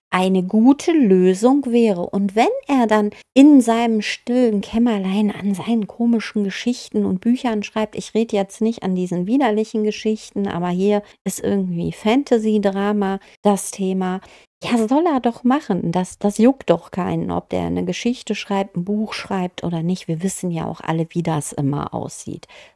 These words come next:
Soll er machen. Er soll auch, wenn er dann Feierabend hat und Freizeit hat, meinetwegen zocken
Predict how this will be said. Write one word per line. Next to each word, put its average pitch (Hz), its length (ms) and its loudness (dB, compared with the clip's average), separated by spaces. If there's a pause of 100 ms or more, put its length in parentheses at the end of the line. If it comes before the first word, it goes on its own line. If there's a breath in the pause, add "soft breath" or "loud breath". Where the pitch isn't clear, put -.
Soll 269 260 4
er 285 120 2
machen. 185 480 -4 (560 soft breath)
Er 226 180 4
soll 285 200 4
auch, 240 260 0 (340)
wenn 233 320 2
er 233 120 2
dann 214 200 0
Feierabend 247 840 2
hat 240 200 0
und 208 160 -6
Freizeit 220 640 -4
hat, 202 200 -4
meinetwegen 202 880 0
zocken 214 800 0